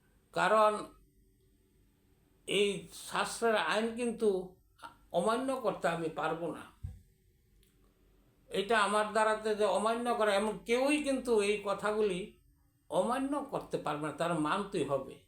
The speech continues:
এখন যদি এই কথাগুলি মানতে গিয়া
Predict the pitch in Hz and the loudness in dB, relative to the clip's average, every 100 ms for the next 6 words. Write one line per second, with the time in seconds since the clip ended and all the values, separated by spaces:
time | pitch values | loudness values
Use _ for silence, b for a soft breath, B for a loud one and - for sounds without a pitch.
0 | _ _ _ _ _ _ _ _ - 156 | _ _ _ _ _ _ _ _ -6 -4
1 | 170 - 233 190 196 185 175 151 - _ | -2 0 0 0 -2 -2 -6 -6 -12 _
2 | _ _ _ _ _ _ - 214 233 - | _ _ _ _ _ _ -4 -2 -2 -2
3 | 180 175 214 220 220 185 165 208 220 233 | -2 0 0 2 2 2 2 0 -4 -6
4 | 185 180 - | -4 -2 -2